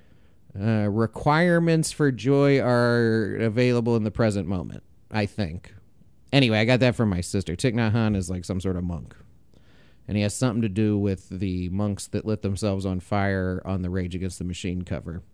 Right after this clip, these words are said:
Something like that. My, if my sister's listening, she is currently seething. And that's just for you, Jess. I love you.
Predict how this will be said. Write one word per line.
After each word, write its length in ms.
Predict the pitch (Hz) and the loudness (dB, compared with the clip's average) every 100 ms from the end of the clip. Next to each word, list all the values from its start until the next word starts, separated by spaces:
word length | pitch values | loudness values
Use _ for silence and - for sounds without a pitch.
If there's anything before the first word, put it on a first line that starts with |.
| - | -4
Something 260 | 139 98 | -2 -2
like 180 | 85 85 | -6 -8
that. 200 | 65 53 - - - - - - - - - - - - - - | -12 -12 -16 -20 -20 -20 -20 -20 -20 -20 -20 -20 -20 -20 -18 -10
My, 300 | 85 85 87 | -8 -6 -6
if 280 | 92 - - | -6 -6 -4
my 140 | 92 | -4
sister's 460 | 92 160 - 147 127 | 0 0 2 2 2
listening, 460 | 175 165 165 156 | 0 2 2 2
she 200 | 143 135 | 0 2
is 160 | 123 107 | 2 2
currently 480 | - 160 156 120 123 | 0 0 2 2 2
seething. 720 | - - 113 101 78 69 87 - - | 0 0 2 2 -2 -6 -10 -10 -6
And 120 | 131 | -2
that's 180 | 190 202 | 0 0
just 240 | - 156 - | 0 -2 0
for 100 | 123 | -2
you, 180 | 92 | 0
Jess. 340 | 87 87 92 - | -4 -4 -6 -4
I 100 | 107 | 0
love 200 | 110 87 | 0 0
you. 120 | 87 | -4